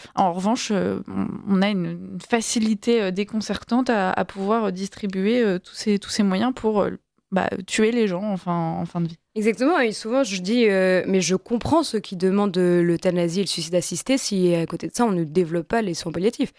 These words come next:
Speaker 1: Mm.
Speaker 2: En fait, vous avez cinquante pour cent des Français aujourd'hui, selon la Cour des comptes, qui, euh, auraient besoin des soins palliatifs et qui n'y ont pas accès. Si vous êtes dans une situation de fin de vie, dans une situation de maladie incurable, euh,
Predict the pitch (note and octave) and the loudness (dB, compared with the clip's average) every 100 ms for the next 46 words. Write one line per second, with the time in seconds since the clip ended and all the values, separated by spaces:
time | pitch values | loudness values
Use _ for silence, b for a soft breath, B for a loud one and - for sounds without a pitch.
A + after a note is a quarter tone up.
0 | B G#3+ A3 G3+ G3 G#3 G3+ G3 A#3+ A#3 | B -8 -2 0 0 0 0 0 0 -2
1 | G3+ F3+ - A3+ G3 - G#3 G#3 G#3 F#3+ | -4 -2 0 2 0 -2 -2 2 2 2
2 | G3 G#3 F#3 F#3 F3 E3+ F3 F#3 F#3 G3+ | 0 0 -2 0 2 0 0 -2 0 -2
3 | F#3 - - G#3 F#3+ - F3+ E3+ B B | -4 -10 -10 -4 -4 0 2 2 B B
4 | - F#3 G#3+ A3 A3+ A#3+ G#3 G3 G3 F#3 | -6 0 2 2 2 0 -2 -2 0 -2
5 | F#3 - - F3 E3 F3 E3+ - D4 E4 | -2 -8 -4 -2 -2 -2 -4 0 -2 -2
6 | _ _ _ _ _ _ - C#4+ B3+ A#3+ | _ _ _ _ _ _ 0 2 2 2
7 | B3 G#3+ F#3+ G#3 A3 G3+ G#3+ G3+ G#3 A3+ | 2 0 -4 -4 -6 -2 0 0 -2 0
8 | G#3+ G#3 A#3 G#3 F#3 F3 - G3+ - G#3 | 2 2 2 2 0 -4 0 0 2 2
9 | G3 F#3 F3+ G#3 G3 G#3 G3 G#3 G#3 G3 | 4 2 2 0 0 0 2 2 2 2
10 | F3 | 2